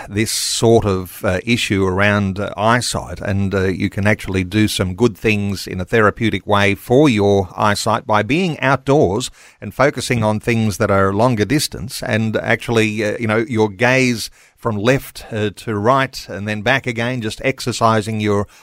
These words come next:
eyes. Which brings us to this thought of, you know, one of your, one of your starter framework issues is actually encouraging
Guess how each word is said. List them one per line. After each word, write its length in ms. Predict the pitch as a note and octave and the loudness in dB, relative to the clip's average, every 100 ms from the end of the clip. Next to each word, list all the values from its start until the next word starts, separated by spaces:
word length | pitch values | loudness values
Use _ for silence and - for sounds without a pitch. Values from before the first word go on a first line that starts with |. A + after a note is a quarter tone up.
| - - | -10 0
eyes. 480 | F3 D#3 B1 - - - - - | 2 2 -2 -8 -12 -16 -20 -14
Which 240 | - F#3 - | -10 -10 -2
brings 360 | G#3+ C#4 A3+ | 0 2 0
us 220 | D#3 B2 - | 0 0 -4
to 560 | - C3+ D2 F2+ B2 - | -2 -2 0 -2 -4 -2
this 340 | B2+ F3+ - | 0 2 0
thought 300 | - B2 B2 | 0 2 2
of, 400 | A#2 G#2+ G2+ - - - | 2 -2 -4 -16 -18 -10
you 100 | C#3 | -2
know, 300 | A2 A#2+ A#2+ C3 B2+ | 2 2 0 -10 -4
one 180 | C3 G3 | 0 0
of 100 | B2 | 0
your, 320 | B2 A#2 G#2+ _ _ | 0 0 -2 _ _
one 120 | F3 | -4
of 60 | D3+ | 0
your 160 | B2+ | 0
starter 440 | - - C3+ B2+ A2+ | 0 0 2 2 0
framework 800 | - B2 C3+ A#2+ G2+ D#2 - - - _ | 0 0 2 2 2 0 -4 -12 -14 _
issues 680 | B2 - F#2+ C2+ B1+ - - - | 0 0 0 -4 -6 -6 -6 -4
is 340 | B2 C3 A#2+ - | -2 -2 -4 -6
actually 540 | B2+ C3 - C3 B2 A#2+ | -4 -4 -4 -2 -2 -4
encouraging 1000 | A#2 A#2 - C#3+ C3+ A#2 A#2+ A2+ A2 | -6 -8 -4 2 2 2 2 0 0